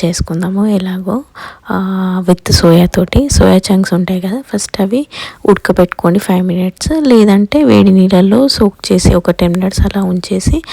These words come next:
మొత్తం వాటర్ లేకుండా, ఆ, తీసేసేయాలి. తీసేసి ఇష్టం ఉంటే దాన్ని టూ పీసెస్‌గా కట్ చేసుకోండి, లేదా అలానే ఉంచేసేయండి. దాంట్లో మీకు కొంచెం ఒక టూ, టూ to త్రీ టేబుల్ స్పూన్, ఆ,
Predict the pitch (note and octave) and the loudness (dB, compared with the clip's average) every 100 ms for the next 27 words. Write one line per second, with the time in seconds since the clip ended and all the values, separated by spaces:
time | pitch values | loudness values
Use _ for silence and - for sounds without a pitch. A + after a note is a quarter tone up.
0 | - - - G3+ - G3 F3+ F3 F3 - | -18 -8 -4 -4 0 2 2 0 -2 -4
1 | F3+ - F3+ G#3 C#4 C#4+ G#3+ G3 F#3 - | -4 -4 -4 -4 -4 -2 -2 0 -2 0
2 | F3 - F3 F3 A3 - - - - A3+ | 0 0 -2 -2 -8 -12 -16 -20 -2 0
3 | G3 - G3 - D4 D4 B3+ A3 G#3+ G3+ | 2 0 0 -2 -2 -2 -2 -2 -2 -4
4 | - F#3+ F#3 F#3 B3 C#4 C#4 A#3 G3+ G3 | -2 -2 -2 -2 -2 -2 -2 -2 0 0
5 | G3 G3 G3 F#3+ F#3 G#3 - B3 - F#3+ | -2 -2 -2 -2 -4 0 0 0 0 -2
6 | - G3+ - - A3 - G3 G3 F#3 F3 | -2 -6 -4 -4 -4 -2 -2 0 -2 -2
7 | F3 F#3 F3 F#3+ F#3+ - F3 F3+ D4+ - | -2 -2 -4 -4 -2 0 0 -4 -6 -8
8 | - - - - - G#3 F#3 F3+ F3+ G3 | -16 -18 -20 -12 -2 2 4 2 2 2
9 | F#3+ - F#3 F3+ F3 F3+ F3 F3+ F3 F3 | 2 0 0 0 0 0 0 0 0 -4
10 | - F3+ F3+ - - - - G#3 F#3 G3 | -2 0 0 -4 -14 -12 0 0 2 -2
11 | - - F#3 F3 F#3 F3+ F3+ - - G3 | 0 2 2 2 2 0 0 -6 -4 -2
12 | F#3 - F#3 F3 E3+ F#3 | -2 0 0 2 2 0